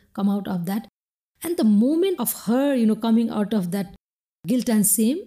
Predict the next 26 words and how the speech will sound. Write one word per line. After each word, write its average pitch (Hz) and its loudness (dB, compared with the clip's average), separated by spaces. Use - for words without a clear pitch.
is 202 0
extraordinary. 180 -2
That 226 -4
is 262 2
where, 226 2
you 202 2
know, 202 0
all 214 0
this 190 -2
transformation 190 -2
happens. 185 -8
I'll 254 0
give 226 2
you 254 4
one 240 2
example. 202 -2
There 233 0
is 214 0
a 233 2
woman, 254 2
her 220 -2
husband 202 0
was 208 -2
a 202 -4
teacher, 247 0
and 208 -6